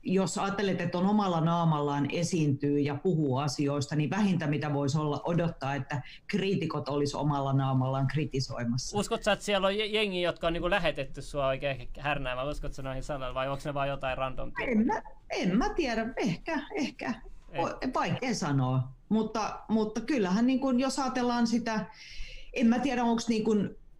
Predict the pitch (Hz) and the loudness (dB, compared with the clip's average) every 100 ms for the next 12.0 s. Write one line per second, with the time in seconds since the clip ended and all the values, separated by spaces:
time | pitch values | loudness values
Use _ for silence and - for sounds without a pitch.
0 | - - - 196 185 - - 220 214 - | -20 -20 -2 2 2 0 -4 -2 -2 -2
1 | 190 165 165 156 151 156 160 185 170 165 | 2 2 2 0 0 -2 0 2 2 2
2 | 147 147 147 143 147 139 156 - - 170 | 2 0 0 0 0 2 2 2 2 4
3 | 160 151 123 143 127 - - - - - | 4 4 2 2 2 0 -8 -8 -8 -10
4 | - - 147 117 139 - 135 139 135 135 | -12 -8 -2 0 -2 -2 -4 -2 -4 -2
5 | 143 139 160 165 165 165 160 156 143 147 | -2 0 2 2 0 -2 0 0 2 0
6 | 147 - 147 147 143 151 - 160 160 156 | -2 0 0 2 2 0 0 -2 -2 -2
7 | - 143 143 139 147 143 147 143 151 151 | -2 0 2 2 2 0 0 -2 -2 0
8 | 151 143 143 131 131 127 135 143 143 143 | 2 2 0 0 -2 -2 -4 0 0 2
9 | 147 147 156 156 151 - 139 139 165 185 | 2 2 0 0 0 -2 -2 2 4 4
10 | 190 196 156 135 - - - - 180 196 | 2 2 2 2 0 -16 -16 -2 2 4
11 | 190 156 135 139 139 - - 139 135 | 2 2 4 2 0 -6 -4 0 0